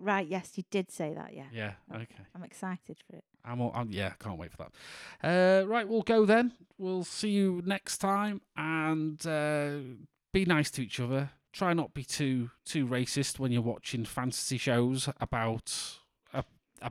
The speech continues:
Speaker 2: elves and, and
Speaker 1: Mm.
Speaker 2: what have you. Try not be too annoyed that the, the woman playing a woman is a woman. Uh,
Speaker 1: With a womb.
Speaker 2: yeah, and, uh, that
Speaker 1: Or not.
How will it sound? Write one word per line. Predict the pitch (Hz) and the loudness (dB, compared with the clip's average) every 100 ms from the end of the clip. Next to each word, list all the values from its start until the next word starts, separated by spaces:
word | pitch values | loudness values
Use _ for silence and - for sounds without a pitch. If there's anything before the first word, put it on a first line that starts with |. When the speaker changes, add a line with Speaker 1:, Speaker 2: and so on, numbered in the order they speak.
| - | -2
Speaker 2:
elves | 117 110 113 117 120 - - - | 0 2 2 0 0 -2 -2 -4
and, | 104 107 98 - _ - - - | -6 -4 -6 -12 _ -20 -20 -6
and | 117 120 | -4 0
Speaker 1:
Mm. | |
Speaker 2:
what | 117 117 | -2 -2
have | 113 117 | -4 -2
you. | 117 107 - - - - | -2 -2 -4 -18 -20 -2
Try | 202 160 | 2 4
not | 131 117 | 2 -4
be | 120 | -2
too | - 131 | -2 2
annoyed | 117 117 117 123 120 | 2 4 4 4 2
that | - 117 117 - 113 | -2 -4 -4 -2 0
the, | 113 107 101 _ | 2 2 -2 _
the | 131 | -4
woman | 113 123 120 117 110 123 - | 2 4 6 4 2 -4 -10
playing | - 117 110 110 107 110 _ _ _ _ _ | -6 -4 -2 -2 -4 -6 _ _ _ _ _
a | 120 | -2
woman | 117 123 113 113 - _ | 4 6 6 4 2 _
is | - 110 | -6 -2
a | |
woman. | 113 120 117 117 110 - - - - | 4 6 8 6 4 -6 -18 -18 -12
Uh, | 95 104 107 107 - | -4 2 4 4 2
Speaker 1:
With | 214 208 | -4 -4
a | |
womb. | 196 208 208 208 - _ - - | 2 4 4 2 -2 _ -16 -6
Speaker 2:
yeah, | 123 131 123 120 - - | 4 6 8 6 0 -2
and, | 123 139 135 151 | 4 4 4 0
uh, | - - - - 165 | -8 -12 -12 -10 -2
that | 170 156 - | 4 4 2
Speaker 1:
Or | 214 | -4
not. | 202 202 | -2 -6